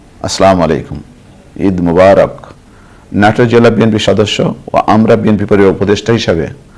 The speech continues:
আমি মোহাম্মদ আবুল কাশেম আপনাদের জানাচ্ছি পবিত্র ঈদুল আজহার শুভেচ্ছা।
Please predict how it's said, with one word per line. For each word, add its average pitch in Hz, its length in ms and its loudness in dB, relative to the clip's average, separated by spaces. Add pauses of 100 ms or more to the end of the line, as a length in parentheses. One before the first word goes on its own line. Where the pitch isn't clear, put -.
(220)
আমি 110 240 2
মোহাম্মদ 107 300 0
আবুল 92 220 0
কাশেম 69 260 -2 (560)
আপনাদের 98 520 0
জানাচ্ছি 98 380 -2 (920)
পবিত্র 123 260 2 (120)
ঈদুল 113 240 -2
আজহার 98 380 2 (220)
শুভেচ্ছা। - 560 -2